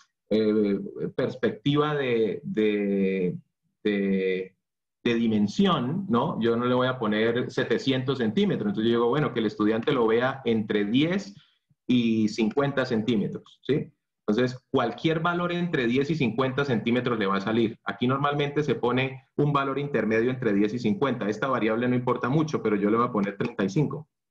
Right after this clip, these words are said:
Aquí no, no importa lo que le pongas. Lo importante es que el valor mínimo y máximo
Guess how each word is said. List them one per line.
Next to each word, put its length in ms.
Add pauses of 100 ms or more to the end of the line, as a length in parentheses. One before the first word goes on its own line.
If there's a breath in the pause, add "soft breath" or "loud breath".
(520)
Aquí 200
no, 220
no 80
importa 340
lo 120
que 80
le 80
pongas. 420 (420)
Lo 120
importante 540
es 120
que 80
el 80
valor 320
mínimo 400
y 60
máximo 800